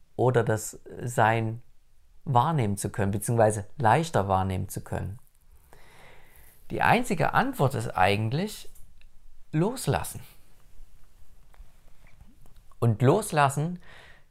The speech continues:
wichtig ist nicht bei mir sowas wie, ah, ich akzeptiere jetzt mal irgendwie was und,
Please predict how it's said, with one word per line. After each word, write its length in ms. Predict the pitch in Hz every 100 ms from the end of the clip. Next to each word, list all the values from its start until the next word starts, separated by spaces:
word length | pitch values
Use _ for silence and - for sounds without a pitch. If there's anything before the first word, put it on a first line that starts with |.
| -
wichtig 400 | 143 180 165 -
ist 180 | 135
nicht 280 | 165 226 -
bei 160 | 165 156
mir 300 | 156 170 156
sowas 500 | 160 147 139 135 135
wie, 220 | 139 135
ah, 400 | 123 - 123 113
ich 160 | 113 123
akzeptiere 720 | - - 123 - - 156 135
jetzt 180 | 123 -
mal 180 | 110 110
irgendwie 560 | - 113 113 110 113
was 340 | 110 117 117 -
und, 440 | 113 107 101 -